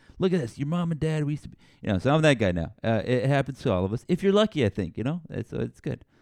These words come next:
Uh, I, I think it's good. I, I enjoy the, the look back. I think everybody needs a little, uh, a little view to see all the,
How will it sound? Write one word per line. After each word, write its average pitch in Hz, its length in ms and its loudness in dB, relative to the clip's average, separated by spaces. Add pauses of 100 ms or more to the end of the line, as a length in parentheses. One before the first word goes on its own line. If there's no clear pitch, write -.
(340)
Uh, 90 540 2
I, 98 80 -2
I 107 40 0
think 110 220 -4
it's 95 120 -6
good. 92 140 0
I, 101 260 2
I 104 160 0
enjoy 107 380 0
the, 90 380 2
the 92 80 -6
look 98 220 -2
back. 101 240 -4 (420)
I 110 100 0
think 123 200 4
everybody 127 480 4
needs 123 180 0
a 120 60 0
little, 110 560 2 (280)
uh, 90 640 -2 (1700)
a 127 100 2
little 160 340 2
view 135 380 6
to 117 160 0
see 123 280 2
all 113 160 6
the, 101 220 4